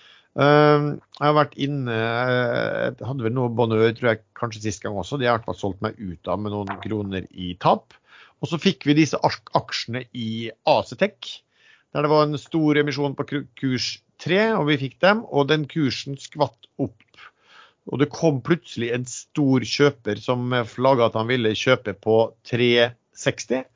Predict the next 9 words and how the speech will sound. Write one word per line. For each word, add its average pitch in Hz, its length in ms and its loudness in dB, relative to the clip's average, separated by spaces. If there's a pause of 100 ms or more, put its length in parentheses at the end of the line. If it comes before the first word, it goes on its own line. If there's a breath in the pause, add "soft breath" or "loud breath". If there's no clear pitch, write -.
(420 soft breath)
Eh, 160 460 4 (100)
og 170 240 2
da 165 500 4
fikk 147 220 -6
han 143 100 2
alle 143 140 4
mine 120 180 -2
aksjer, 101 360 -4 (100)
eh, 104 720 0